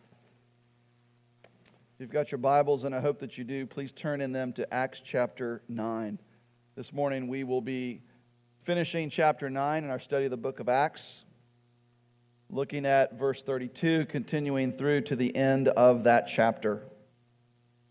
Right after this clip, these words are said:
This past Monday night during the game, Monday night football game between the Buffalo Bills and the Cincinnati Bengals,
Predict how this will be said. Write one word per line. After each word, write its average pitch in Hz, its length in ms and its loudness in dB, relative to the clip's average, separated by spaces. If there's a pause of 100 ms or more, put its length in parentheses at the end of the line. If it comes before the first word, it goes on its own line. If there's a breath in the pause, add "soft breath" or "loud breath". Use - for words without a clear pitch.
(2500)
This 151 140 2
past 175 320 12
Monday 165 240 6
night 143 400 6
during 139 320 4
the 127 60 -2
game, 127 560 0 (180 loud breath)
Monday 131 220 -2
night 131 180 0
football 127 300 4
game 117 480 -4 (100)
between 127 460 -6
the 123 80 -2
Buffalo 123 400 2
Bills 123 380 2
and 117 200 -4
the 117 60 -14
Cincinnati 120 500 -4
Bengals, 113 640 -4